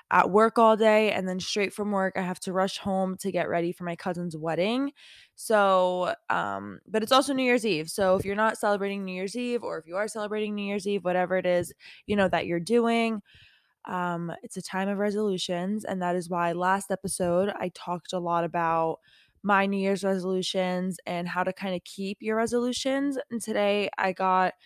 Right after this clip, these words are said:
a few questions that still have a little bit to do with resolutions, but also a bunch of just, like, different questions that I think it's always good to bring into the new year and just to bring into your life in general.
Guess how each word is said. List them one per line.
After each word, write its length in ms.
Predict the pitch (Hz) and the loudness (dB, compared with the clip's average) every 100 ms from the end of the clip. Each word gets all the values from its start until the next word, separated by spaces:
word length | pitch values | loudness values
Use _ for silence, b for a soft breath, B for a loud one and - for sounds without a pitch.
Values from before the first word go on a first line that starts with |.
| b b - | b b -4
a 60 | |
few 240 | 214 262 349 | -2 2 2
questions 560 | - 220 - 226 226 | 2 0 0 0 0
that 160 | 214 - | -2 -4
still 280 | - 202 202 | -4 -2 0
have 180 | 190 196 | 2 2
a 40 | |
little 220 | 190 190 | 2 2
bit 160 | 185 180 | 0 -4
to 80 | 170 | -2
do 100 | 185 | -2
with 140 | 185 | 0
resolutions, 720 | 185 175 180 170 - 208 220 | 0 0 0 -2 -2 0 0
but 160 | 190 185 | 2 2
also 560 | - 180 - 190 185 185 | 2 0 2 4 4 4
a 60 | 170 | 2
bunch 320 | 190 175 170 | 2 2 0
of 60 | 170 | -4
just, 200 | 180 - | -4 -2
like, 160 | 165 - | -4 -2
different 460 | 180 160 180 175 - - | -2 0 2 0 -4 -2
questions 520 | 180 170 - 196 196 | -2 -2 -2 -2 0
that 100 | 185 | 0
I 80 | 175 | 0
think 200 | 175 170 | -2 -4
it's 140 | - 185 | -4 0
always 220 | 180 180 - - | 0 -2 -6 -2
good 240 | 175 170 | -2 -2
to 80 | 170 | -2
bring 180 | 165 170 | -2 0
into 180 | 175 | -4
the 100 | 165 | -4
new 160 | 170 160 | -4 -2
year 260 | 160 147 165 | 0 2 2
and 160 | 170 | 0
just 180 | 160 - | -4 -8
to 60 | 156 | -2
bring 180 | 170 | -2
into 240 | 170 170 160 | -2 -4 -4
your 120 | 160 | -2
life 260 | 160 165 185 | 0 -2 -4
in 80 | |
general. 520 | 160 156 175 214 262 | -4 -2 0 0 -2